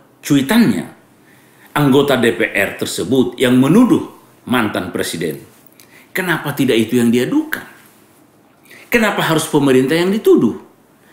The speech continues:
Sebab jawaban pemerintah tidak pernah dalam rapat-rapat dan apapun menyebutkan nama mantan presiden.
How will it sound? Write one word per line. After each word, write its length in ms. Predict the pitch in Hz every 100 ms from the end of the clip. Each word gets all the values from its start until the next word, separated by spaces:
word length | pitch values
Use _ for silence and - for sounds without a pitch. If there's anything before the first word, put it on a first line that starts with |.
| - -
Sebab 400 | - 208 185 180
jawaban 480 | 135 139 135 127 123
pemerintah 480 | 120 110 107 123 311
tidak 400 | - 254 233 226
pernah 320 | 226 214 202
dalam 240 | 180 156 220
rapat-rapat 960 | - 202 - 233 202 202 208 226 -
dan 240 | 104 101 -
apapun 480 | 131 143 - 214
menyebutkan 720 | 220 123 117 269 - - 202 202
nama 240 | 202 202
mantan 400 | 208 208 214 214
presiden. 400 | 214 - 254 -